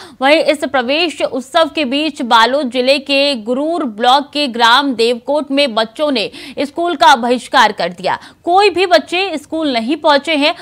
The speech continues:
और पालक भी स्कूल में तालाबंदी कर चुके हैं। दरअसल इस विद्यालय के बच्चे और पेरेंट्स विद्यालय के एक शिक्षक मोहन सिन्हा के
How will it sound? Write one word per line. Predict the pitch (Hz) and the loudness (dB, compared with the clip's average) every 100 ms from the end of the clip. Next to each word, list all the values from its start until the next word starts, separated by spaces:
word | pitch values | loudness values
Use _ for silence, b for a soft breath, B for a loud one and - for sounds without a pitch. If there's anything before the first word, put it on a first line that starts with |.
| B 247 | B 2
और | 269 285 302 - _ _ _ _ _ _ _ _ - | 6 6 4 -4 _ _ _ _ _ _ _ _ 4
पालक | 277 302 359 294 | 6 6 4 2
भी | 349 349 | 0 0
स्कूल | - 320 320 | -2 -2 0
में | 330 339 | 0 2
तालाबंदी | 262 247 254 220 254 330 | 4 4 2 0 0 -2
कर | 254 220 | 0 -2
चुके | - 214 214 | -2 -6 -4
हैं। | 202 175 | -4 -2
दरअसल | 247 294 339 381 | 0 0 2 2
इस | - 269 | 2 -2
विद्यालय | 269 233 254 254 320 | -2 2 4 4 2
के | 339 | -2
बच्चे | 247 247 - 339 | -4 -4 -2 -2
और | 254 262 | 2 2
पेरेंट्स | 254 240 262 277 | 2 2 2 -2
विद्यालय | 233 226 226 240 294 | -4 2 2 4 0
के | 302 | 2
एक | 269 - | 0 0
शिक्षक | 254 - 302 285 | -8 -4 -4 -4
मोहन | 233 247 269 | -4 -4 -4
सिन्हा | 277 240 277 | -2 -2 -2
के | 285 277 285 | 0 0 0